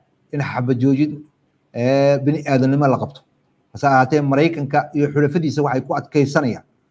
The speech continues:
in, ee, Israa'iil ay xaq u leedahay inay isdifaacdo. Hase ahaatee, dhinacyada kale ayaa iyagana waxay ku andacoonayaan in Falastiiniyiintu ay xaq u leeyihiin in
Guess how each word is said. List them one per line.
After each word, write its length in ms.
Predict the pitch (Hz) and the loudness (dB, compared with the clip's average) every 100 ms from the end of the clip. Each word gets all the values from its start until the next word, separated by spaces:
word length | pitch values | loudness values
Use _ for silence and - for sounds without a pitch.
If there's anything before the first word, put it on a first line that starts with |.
| _ _ _ _ _ _ 165 | _ _ _ _ _ _ 0
in, 440 | 165 175 175 175 _ _ _ _ | 2 4 2 -4 _ _ _ _
ee, 260 | 117 131 139 | -2 0 0
Israa'iil 400 | 131 143 151 165 | 0 2 4 2
ay 80 | 117 | 0
xaq 220 | 110 156 | -2 -2
u 40 | 143 | 2
leedahay 260 | 139 127 | 2 2
inay 120 | 135 131 | 0 -2
isdifaacdo. 480 | 104 120 110 92 - _ _ _ _ - | -2 -4 -4 -8 -16 _ _ _ _ -12
Hase 140 | 110 156 | -2 4
ahaatee, 400 | 147 143 160 156 | 4 4 2 0
dhinacyada 480 | 160 170 185 202 175 | -2 -4 -2 0 0
kale 240 | 170 175 | 2 0
ayaa 320 | 147 151 151 156 | 0 0 0 0
iyagana 300 | 175 156 156 | 0 2 0
waxay 200 | 147 143 | -2 -4
ku 140 | 170 | -4
andacoonayaan 760 | 170 147 147 151 170 147 104 - _ _ _ - | -4 -4 0 2 2 2 0 -6 _ _ _ -6
in 140 | 147 143 | -4 0
Falastiiniyiintu 800 | 143 139 - 147 156 190 180 123 _ _ _ - | 0 0 -2 -4 0 0 0 -6 _ _ _ -12
ay 80 | 113 | -10
xaq 300 | - 175 175 - | 0 -2 -2 -2
u 80 | 165 | 2
leeyihiin 460 | 160 151 156 151 - _ _ _ _ _ _ _ _ _ | 4 4 4 0 -6 _ _ _ _ _ _ _ _ _
in 180 | 135 165 | 0 0